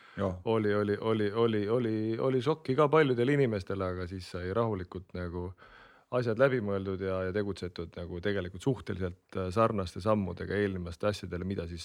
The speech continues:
Speaker 2: saime teha, mida
Speaker 1: Jah.
Speaker 2: me saime mõjutada, et, äh, et, et sellest, äh,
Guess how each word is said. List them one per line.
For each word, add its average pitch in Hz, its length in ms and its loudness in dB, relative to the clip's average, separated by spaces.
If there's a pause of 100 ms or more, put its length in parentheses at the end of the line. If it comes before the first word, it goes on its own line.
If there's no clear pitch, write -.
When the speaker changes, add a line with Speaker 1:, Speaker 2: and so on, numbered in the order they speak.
Speaker 2:
saime 90 320 -2
teha, 82 320 -6
mida 92 180 -4
Speaker 1:
Jah. 208 100 -4
Speaker 2:
me - 60 -4
saime 107 280 2
mõjutada, 95 560 -4 (140)
et, - 280 -14
äh, 90 460 -8
et, - 240 -14 (420)
et 98 80 -2
sellest, 123 480 2
äh, 101 160 -6